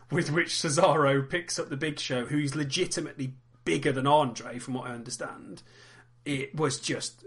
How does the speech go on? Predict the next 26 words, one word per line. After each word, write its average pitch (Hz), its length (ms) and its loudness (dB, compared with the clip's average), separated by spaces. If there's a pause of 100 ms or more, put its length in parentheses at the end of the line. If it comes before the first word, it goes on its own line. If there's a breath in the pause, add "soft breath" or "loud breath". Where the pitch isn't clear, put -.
(180)
a, 165 120 4
a 175 140 2
wonderful 175 420 4
visual. 139 520 0
Not 226 360 6
the 135 60 -6
greatest 135 420 -6
match, 151 260 2
but 147 160 -8
Battle 135 220 -4
Royals 123 360 -6
never 107 300 -12
are, 107 140 -10
particularly 113 400 -16
for 120 120 -16
me. 120 220 -10 (260 loud breath)
Um, 123 280 -2 (120)
but - 220 0
yeah, 151 300 0
a, 143 100 0 (100)
a 156 40 2
very 147 220 4
cool 139 220 -4
ending, 107 300 -8
wasn't 135 220 -8
it? - 60 -20